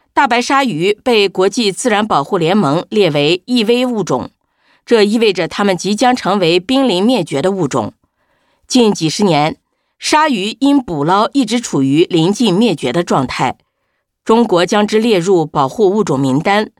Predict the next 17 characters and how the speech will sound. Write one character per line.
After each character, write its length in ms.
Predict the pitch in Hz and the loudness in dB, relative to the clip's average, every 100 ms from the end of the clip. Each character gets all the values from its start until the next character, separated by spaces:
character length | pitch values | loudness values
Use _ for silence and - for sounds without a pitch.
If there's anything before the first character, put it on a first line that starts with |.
| _ | _
非 180 | 285 285 | -2 0
法 180 | 156 | 0
拥 240 | 139 220 233 | 0 0 2
有 280 | 190 127 - | 0 -2 -6
可 140 | - | -4
能 120 | 165 | -2
遭 220 | 175 214 202 | 0 0 0
受 280 | 220 180 | 0 0
五 280 | 143 160 147 | -2 -4 -4
到 160 | 151 196 | -2 -2
十 240 | - - | -2 0
年 220 | 208 170 | 2 2
的 160 | 165 160 | 0 -2
牢 160 | 170 143 | -2 0
狱 160 | 147 | 0
之 160 | 135 151 | 0 -4
灾。 320 | 131 147 160 | -2 0 0